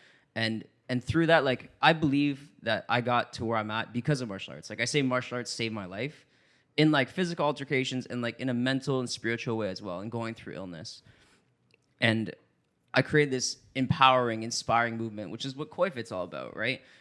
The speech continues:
And I think that's what makes a good coach. Like, most of us that will do martial arts are not fighters.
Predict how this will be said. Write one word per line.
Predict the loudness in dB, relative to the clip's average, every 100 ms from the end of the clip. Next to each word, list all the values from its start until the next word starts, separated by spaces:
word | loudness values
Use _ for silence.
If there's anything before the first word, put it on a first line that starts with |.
| _
And | 0
I | 0
think | 2
that's | -2 -4 -6
what | -4
makes | -4 -6 -8
a |
good | -8
coach. | -4 -4 -4
Like, | -6
most | 2 2 2 -2
of |
us | -4 -2
that | -6
will | -6
do | -6
martial | -6 -8 -8
arts | -8 -6
are |
not | -6 -6
fighters. | -10 -12 -16 -20